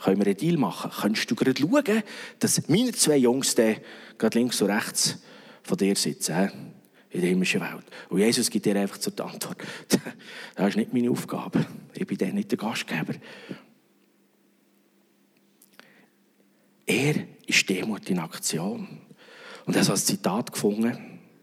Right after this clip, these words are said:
Mega. „Arroganz ist nicht, dass man zu viel von sich hält, sondern zu wenig von den anderen.“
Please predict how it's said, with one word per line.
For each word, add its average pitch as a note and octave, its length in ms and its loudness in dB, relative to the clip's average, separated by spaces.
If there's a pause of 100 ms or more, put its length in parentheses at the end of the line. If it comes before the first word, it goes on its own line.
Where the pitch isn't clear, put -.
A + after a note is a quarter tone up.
(200)
Mega. E3+ 360 -6 (600)
„Arroganz G2 580 0
ist - 240 -2
nicht, A2+ 400 -2
dass - 180 -4
man F2+ 140 -2
zu F#2+ 140 -4
viel G2 240 0
von E2 200 -6
sich - 340 -4
hält, - 360 -6
sondern - 380 -4
zu - 180 -6
wenig D2+ 320 -6
von - 200 -12
den - 160 -10
anderen.“ - 380 -12